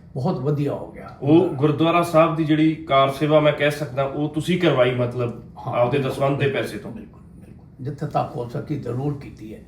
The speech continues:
Speaker 2: ਹੂੰ।
Speaker 1: ਔਰ ਕੀਤੀ ਹੈ, ਉੱਥੇ ਵੀ ਕੀਤੀ ਹੈ। ਫਿਰ
Speaker 2: ਹੁਣ ਗੁਰਦੁਆਰਾ
Speaker 1: ਨਨਕਾਣਾ
Speaker 2: ਸਾਹਿਬ ਵਧੀਆ ਸਿਚੁਏਸ਼ਨ 'ਚ ਬਣਿਆ ਹੋਇਆ ਗੁਰਦੁਆਰਾ ਸਾਹਿਬ?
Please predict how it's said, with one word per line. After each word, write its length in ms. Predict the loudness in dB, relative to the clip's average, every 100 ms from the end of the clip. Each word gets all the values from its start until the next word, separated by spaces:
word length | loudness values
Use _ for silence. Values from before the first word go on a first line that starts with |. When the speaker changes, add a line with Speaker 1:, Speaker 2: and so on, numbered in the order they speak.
| -20
Speaker 2:
ਹੂੰ। 80 | -20 -20 -20 -20
Speaker 1:
ਔਰ 120 | -20 -20 -20 -20 -20 -16
ਕੀਤੀ 300 | -14 -14 -18
ਹੈ, 40 | -18 -12
ਉੱਥੇ 260 | -12 -4 -4
ਵੀ 160 | -4
ਕੀਤੀ 420 | -6 -10 -12 -8
ਹੈ। 120 | -6 -8
ਫਿਰ 180 | -8
Speaker 2:
ਹੁਣ 100 | -2
ਗੁਰਦੁਆਰਾ 260 | 2 4 4
Speaker 1:
ਨਨਕਾਣਾ 180 | 6 4
Speaker 2:
ਸਾਹਿਬ 340 | 4 2 2
ਵਧੀਆ 220 | 0 2
ਸਿਚੁਏਸ਼ਨ 440 | 0 0 -2 0 -2
'ਚ 80 | 2
ਬਣਿਆ 200 | 4 4
ਹੋਇਆ 140 | 4
ਗੁਰਦੁਆਰਾ 340 | 0 0 0
ਸਾਹਿਬ? 200 | 4 2